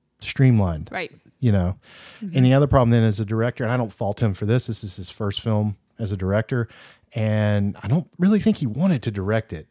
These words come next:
Speaker 1: You know, he wanted somebody else to direct
Speaker 2: Uh-huh.
Speaker 1: it, but I think it was a little too big. I, I do think it was a little too much for him, and he's wearing too many hats.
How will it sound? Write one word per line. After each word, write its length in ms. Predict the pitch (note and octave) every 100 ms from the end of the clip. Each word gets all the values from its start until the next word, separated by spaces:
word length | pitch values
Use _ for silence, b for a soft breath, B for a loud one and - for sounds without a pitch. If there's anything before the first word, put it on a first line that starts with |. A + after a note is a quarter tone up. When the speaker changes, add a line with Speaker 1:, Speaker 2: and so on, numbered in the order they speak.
| _
Speaker 1:
You 140 | C3 A#2+
know, 140 | A#2
he 120 | G#2+
wanted 300 | A#2 D#3+ C#3
somebody 300 | - C3 A#2
else 180 | A2+ A#2
to 60 | G2+
direct 300 | G#2 G#2+ G2+
Speaker 2:
Uh-huh. 100 | G#2+
Speaker 1:
it, 60 |
but 100 | A2+
I 40 | A2+
think 140 | B3+
it 40 |
was 100 | A#3+
a 40 | B2
little 220 | C3+ C3
too 160 | - A2+
big. 320 | D#3 C#3 F#2+ _ _
I, 200 | - C3
I 40 | C3
do 140 | D#3+
think 160 | E3+ C#3+
it 20 |
was 120 | B2
a 20 |
little 120 | C3+ C3
too 140 | -
much 200 | A#2 A#2+
for 220 | - A2+
him, 120 | G2 F#2+
and 160 | G#2+ G2+
he's 160 | G2
wearing 260 | A2+ A2+ G#2+
too 120 | -
many 120 | G#2+
hats. 360 | G2 A#2+ A2 -